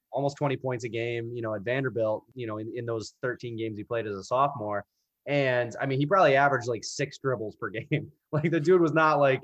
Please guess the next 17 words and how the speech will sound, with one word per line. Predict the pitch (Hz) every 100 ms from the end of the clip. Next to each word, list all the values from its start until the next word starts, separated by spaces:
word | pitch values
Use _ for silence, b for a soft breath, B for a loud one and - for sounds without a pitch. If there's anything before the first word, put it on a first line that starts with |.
| -
putting | 175 160
the | 143
ball | 139 143 139
on | 131
the | 117
floor | 131 131
and | 123
trying | 143
to | 123
get | 120
to | 104
the |
rim. | 120 120 110
He | 139
was | 156 135
just, | 120 131 113
like, | 120 107